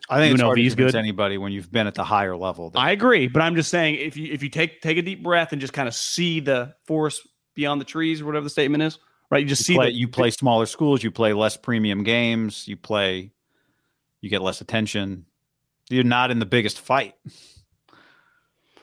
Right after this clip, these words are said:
Speaker 1: Your argument would be, be content being a medium fish
Speaker 2: There's no
Speaker 1: and
Speaker 2: be
Speaker 1: smaller
Speaker 2: content. It's
Speaker 1: school.
Speaker 2: just like, you're kinda gonna get asked out either way, and it, y-, y-, you know.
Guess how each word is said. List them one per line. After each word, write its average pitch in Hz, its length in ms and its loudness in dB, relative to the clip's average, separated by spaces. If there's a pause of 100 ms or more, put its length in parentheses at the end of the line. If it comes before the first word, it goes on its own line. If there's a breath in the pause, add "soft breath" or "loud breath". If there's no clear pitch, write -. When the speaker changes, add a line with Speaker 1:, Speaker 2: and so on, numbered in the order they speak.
(240 soft breath)
Speaker 1:
Your 165 180 6
argument 131 380 2
would 107 120 -4
be, 117 240 4
be 131 200 2
content 123 560 -2
being 113 180 0
a 107 60 -2
medium 110 480 2
fish - 640 0 (400)
Speaker 2:
There's 175 160 4
no 294 120 4
Speaker 1:
and - 80 2
Speaker 2:
be 269 100 6
Speaker 1:
smaller 175 220 4
Speaker 2:
content. 180 220 6
It's 131 100 2
Speaker 1:
school. 165 80 6
Speaker 2:
just 131 100 2
like, 127 160 2
you're 151 120 4
kinda 151 340 2
gonna 135 180 2
get 123 160 2
asked 123 260 0
out 120 160 4
either 117 220 4
way, 123 420 4
and 120 180 0
it, - 100 -4
y-, 117 240 0
y-, 92 240 -6
you 123 140 2
know. 107 240 -2